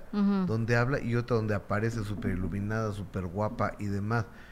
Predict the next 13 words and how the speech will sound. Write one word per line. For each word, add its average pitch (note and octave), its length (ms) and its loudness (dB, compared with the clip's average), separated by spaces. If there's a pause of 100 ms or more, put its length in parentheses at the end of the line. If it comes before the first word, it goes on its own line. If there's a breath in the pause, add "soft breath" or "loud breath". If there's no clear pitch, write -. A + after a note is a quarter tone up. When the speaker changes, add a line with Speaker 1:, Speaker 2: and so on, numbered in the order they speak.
(240 loud breath)
Speaker 2:
Yo B2+ 180 2
creo C#3+ 160 0
que B2+ 100 0
deberían A2+ 300 2
de A#2 140 2
tener A2 220 -2
un A#2 120 0
estándar A2 560 0
de G2+ 80 0
calidad G2+ 320 2
en G#2+ 80 2
esas G2+ 220 -2
grabaciones, F2 760 -4